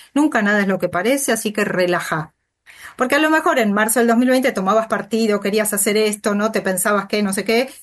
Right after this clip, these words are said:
y ahora te das cuenta que no, pará. Es lo mismo con otra, con otro color. Es lo mismo visto desde otro lugar, ¿cierto? Y esto no tiene que ver con política, cualquiera diría, ¿cierto? Pero bueno, de alguna manera también es esto, es como creer que vos vas para este lado, pero porque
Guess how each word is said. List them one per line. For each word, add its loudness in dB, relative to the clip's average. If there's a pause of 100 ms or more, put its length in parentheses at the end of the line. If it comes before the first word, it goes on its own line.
(140)
y 0
ahora 2
te -2
das -2
cuenta 0
que -2
no, 0
pará. -2
Es 0
lo 2
mismo 2
con 2
otra, 0
con 0
otro -2
color. -2 (200)
Es -2
lo 0
mismo 0
visto -2
desde 2
otro 0
lugar, -2
¿cierto? -4 (360)
Y 4
esto 2
no 2
tiene 2
que 4
ver 4
con 0
política, 0 (540)
cualquiera 0
diría, 2
¿cierto? 0 (340)
Pero 2
bueno, 4
de 6
alguna 0
manera 0
también 0
es -2
esto, -4
es -4
como 2
creer 2
que -2
vos 0
vas 0
para 0
este -4
lado, 2
pero -4
porque 2